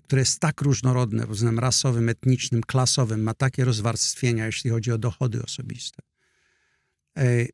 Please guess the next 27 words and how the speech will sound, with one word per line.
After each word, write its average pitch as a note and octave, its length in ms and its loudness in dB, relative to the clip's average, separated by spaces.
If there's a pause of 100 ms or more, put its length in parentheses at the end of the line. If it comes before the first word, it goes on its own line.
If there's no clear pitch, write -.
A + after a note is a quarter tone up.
(1080)
przy D#3+ 380 2
tylko E3 380 4
zawodowej, C3 640 2 (100)
e, A#2 280 -4
zawodowym B2+ 380 4
wojsku A2 420 -2
nie C#3 220 8
ma E3 120 6
żadnego C#3 400 4
obszaru, B2 460 0
w - 40 -16
którym B2+ 320 2
ludzie B2 520 4 (720)
z A2 160 0
jednego C#3 440 6
ekstremum C#3 540 2
i B2+ 80 -2
drugiego, A#2 540 2
z G2+ 100 -4
różnych B2+ 580 4 (120)
społeczności, C3 800 0
etniczności B2+ 680 0
i A#2+ 60 2
ras, A2+ 220 -2
mogą C3 260 2
się C#3 160 -2
zetknąć B2 920 -4